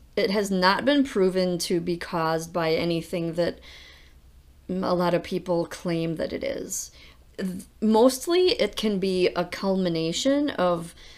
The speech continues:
different factors. So let's just say that. Let's just keep it at that. <laughs> So the next thing that I want to talk about is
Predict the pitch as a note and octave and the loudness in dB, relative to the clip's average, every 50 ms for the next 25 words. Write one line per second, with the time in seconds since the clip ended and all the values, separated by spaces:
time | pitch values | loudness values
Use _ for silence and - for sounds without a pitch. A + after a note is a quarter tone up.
0 | - - - - - - - F#3 E3 - - G3+ G3+ G3 - - F#3+ F#3 F3+ F3+ | -20 -20 -20 -20 -20 -14 -12 -12 -10 2 4 4 4 4 2 0 0 2 2 0
1 | F3 - - - - - - - - _ _ - - - G3 E3+ - - - - | 0 -4 -8 -10 -12 -16 -20 -20 -20 _ _ -20 -8 -6 -4 -4 -4 -6 -6 -8
2 | - - - - - - - - - - - - - - - G3 F3 E3 F3 F3+ | -8 -8 -10 -12 -14 -16 -16 -18 -20 -20 -20 -12 -8 -2 2 2 4 6 6 4
3 | F3 - - - - F3 E3+ - - - F3+ D#3+ D#3 D#3 - - - - - - | 4 2 -4 -4 -4 -4 -4 -4 -2 0 0 0 0 0 0 0 0 0 -2 -4
4 | - - - - - - - - - - - - - - - - - F#3 F#3 - | -12 -20 -20 -20 -20 -20 -20 -20 -20 -20 -20 -20 -20 -20 -20 -16 -8 -8 -6 -6
5 | - F#3+ E3+ - - - - - F#3+ E3+ - F#3 - - - - - - - F#3 | -4 -4 -4 -4 -6 -6 -4 -6 -6 -4 -4 -4 -2 0 -2 -2 -2 -2 -2 2
6 | F#3 - F#3+ F#3 - - F4+ D4+ A4 B4 B4+ A#4+ A#4 A4+ G#4+ G4 F4+ D#4+ C#4 C4+ | 4 4 4 4 2 0 0 0 2 2 2 2 2 0 0 -4 -6 -10 -12 -16
7 | - - _ - - - - - C4+ B3+ B3 A#3 B3 A#3+ A#3 C4 F4 - - - | -20 -20 _ -8 -4 -2 8 10 10 10 10 8 6 4 6 4 2 2 0 0
8 | - A#3+ G#3+ G#3 G3+ G3 G3+ F#3+ F#3 F3+ F3 F3 E3+ E3+ E3+ E3+ - F#3 E3 - | 2 2 2 4 2 4 4 6 6 6 6 6 6 4 2 2 0 0 -2 0
9 | - F3 E3+ E3+ E3+ - F#3 F3 E3+ E3+ E3+ E3 E3 - - - | 2 2 2 2 2 2 2 4 4 4 2 0 -4 -8 -10 -12